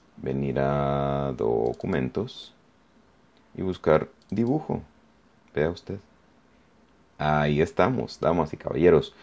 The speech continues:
Exactamente el tamaño de la página. Este tamaño que tenemos acá. Y nada, ese es el consejo. Ahora, si usted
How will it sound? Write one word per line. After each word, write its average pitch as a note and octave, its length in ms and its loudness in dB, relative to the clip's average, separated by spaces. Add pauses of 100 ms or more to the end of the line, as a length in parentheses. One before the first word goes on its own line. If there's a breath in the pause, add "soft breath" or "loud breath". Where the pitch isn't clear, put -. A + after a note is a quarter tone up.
(200 soft breath)
Exactamente F3 880 6 (1080)
el D#2+ 180 2
tamaño E2 400 6
de E2 80 8
la C#2 140 4
página. - 400 -6 (840)
Este A3 420 4
tamaño B1+ 420 -2
que - 80 -8
tenemos - 360 -12
acá. - 200 -16 (800 loud breath)
Y C3 100 8
nada, B3 400 8
ese B2+ 260 10
es C#3+ 120 8
el B2+ 80 6
consejo. A2 540 6
Ahora, G#2 340 10 (960)
si - 300 2
usted D#3+ 720 6